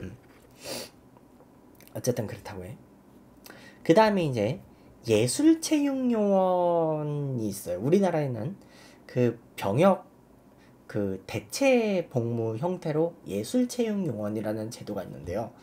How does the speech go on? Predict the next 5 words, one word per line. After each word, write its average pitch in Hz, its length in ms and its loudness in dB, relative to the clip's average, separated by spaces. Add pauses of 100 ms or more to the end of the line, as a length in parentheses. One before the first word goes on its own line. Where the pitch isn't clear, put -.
(500)
이 151 260 -4
예술체육요원으로 226 1400 -2
혜택을 202 440 -4
받으려면 123 640 -2 (540)
개인전은 247 720 2